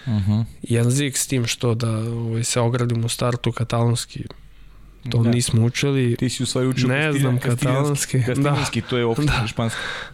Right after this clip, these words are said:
Speaker 2: Da, da, ovaj, Strahinja i ja smo se od samog starta smo se pozabavili španskim jezikom.
Speaker 1: Mhm.
Speaker 2: To, jer to je, mislim, opet kažem, super prilika da, da se savlada još,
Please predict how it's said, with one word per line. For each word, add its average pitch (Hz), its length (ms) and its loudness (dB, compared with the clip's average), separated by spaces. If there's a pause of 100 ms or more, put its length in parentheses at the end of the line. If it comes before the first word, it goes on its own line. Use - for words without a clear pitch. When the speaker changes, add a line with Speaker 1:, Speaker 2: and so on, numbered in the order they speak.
Speaker 2:
Da, 131 360 2
da, 120 260 2
ovaj, 120 720 4 (840)
Strahinja 135 680 0
i 135 60 4
ja 139 140 2
smo 135 220 2 (640)
se - 240 0
od 120 260 2
samog 127 340 0
starta 127 420 0 (480)
smo 120 200 0
se - 140 0
pozabavili 120 600 2
španskim 120 500 -2
jezikom. 113 420 -2 (200)
Speaker 1:
Mhm. 110 320 -2 (680)
Speaker 2:
To, 123 180 2
jer 113 180 2
to 113 260 0
je, 110 380 2 (380)
mislim, 117 400 -2
opet 120 280 -4
kažem, 117 540 0 (400)
super 127 360 -2
prilika 135 560 0
da, 131 500 2
da 135 140 0
se - 120 -2
savlada 131 540 2
još, 131 120 2